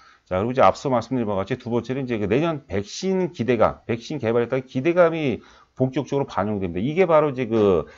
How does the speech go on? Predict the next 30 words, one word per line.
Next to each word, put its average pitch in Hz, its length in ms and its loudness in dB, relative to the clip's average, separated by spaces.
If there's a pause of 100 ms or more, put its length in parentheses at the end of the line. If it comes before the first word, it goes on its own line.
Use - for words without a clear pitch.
(260)
백신이 180 420 0
나오게 135 280 6
되면 101 460 0
지금 180 500 4
그 151 480 4
전반적으로 151 680 0
경기가 120 420 -2
안 110 160 -4
좋은 127 160 -4
게 143 80 -4
뭐냐면, 113 360 -2 (280)
공급망이 175 600 4
붕괴됐다는 120 540 0
표현을 98 220 -4
쓰죠. - 180 -4
소비가 180 380 -4
위축되고 131 420 -2
이게 110 160 -2
아니라 92 260 -2
공급망이 156 580 0
붕괴가 113 240 0
되는데, 95 360 -2 (320)
정상적으로 160 600 2
이제 156 120 -2
공급망이 131 500 2
이제 120 160 0
회복이 147 360 -2
되면서 101 500 2 (800)
소비라든가 117 580 0
투자로, 135 520 -2